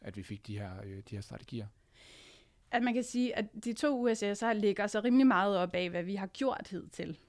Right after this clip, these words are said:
Speaker 2: Så på den måde var de ikke nytænkende. Øh, men der var, der blev for eksempel sat ressourcer af til at opskalere... Øh, ambassaderne sådan i de store,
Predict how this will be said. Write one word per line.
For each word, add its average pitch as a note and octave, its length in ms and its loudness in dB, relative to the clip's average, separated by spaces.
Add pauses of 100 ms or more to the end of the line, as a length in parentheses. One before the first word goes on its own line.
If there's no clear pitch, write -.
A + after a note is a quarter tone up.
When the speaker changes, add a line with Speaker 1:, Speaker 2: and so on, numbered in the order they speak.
Speaker 2:
Så - 160 -4
på F3+ 100 -6
den A3 280 -2
måde G#3+ 240 0
var G#3+ 80 2
de G#3 180 -6
ikke G#3 180 -2
nytænkende. D#3+ 560 -4 (520)
Øh, F#3+ 360 -4
men G3+ 260 -2
der G3+ 80 2
var, G#3+ 420 0 (180)
der G#3+ 60 2
blev B3 260 -2
for B3 80 -2
eksempel A3 340 -6
sat G3+ 220 -4
ressourcer G3+ 460 -4
af F#3+ 220 -2
til G3 340 -6
at F#3+ 180 -8
opskalere... F#3 1080 -4
Øh, E3+ 80 -10 (460)
ambassaderne F#3 840 -4
sådan F3 360 -6
i E3 60 -4
de E3+ 160 -10
store, F3 440 -6